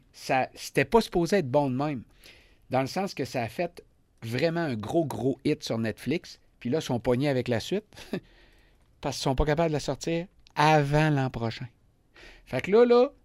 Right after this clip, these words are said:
moi, je me suis gonné les huit épisodes. J'ai commencé le vingt et un, je pense. Fait que j'ai regardé tous les épisodes,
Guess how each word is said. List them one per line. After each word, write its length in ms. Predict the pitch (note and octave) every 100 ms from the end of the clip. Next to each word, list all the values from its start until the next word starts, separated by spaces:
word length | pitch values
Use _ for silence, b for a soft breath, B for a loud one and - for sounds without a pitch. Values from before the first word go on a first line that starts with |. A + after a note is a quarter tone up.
| -
moi, 100 | F3+
je 100 | D#3+
me 60 |
suis 180 | C#3 -
gonné 320 | C3+ D#3+ E3+
les 320 | F3+ C#3+ C3+ -
huit 300 | C3 F#3+ F#3
épisodes. 600 | D#3 C3 B2+ D#3 C#3+ G2+ _ _ _ _ _
J'ai 240 | A2+ A#2 A2
commencé 340 | A#2+ A#2+ A#2
le 60 | C3+
vingt 180 | C#3 C3+
et 100 | C3+
un, 100 | A3
je 80 |
pense. 240 | - A#3+ G#3+ _ b b b b b -
Fait 140 | A#2+
que 40 | - _
j'ai 140 | G#2
regardé 300 | B2+ C#3 C#3
tous 160 | C3+ -
les 140 | C#3
épisodes, 340 | C3 B2 C#3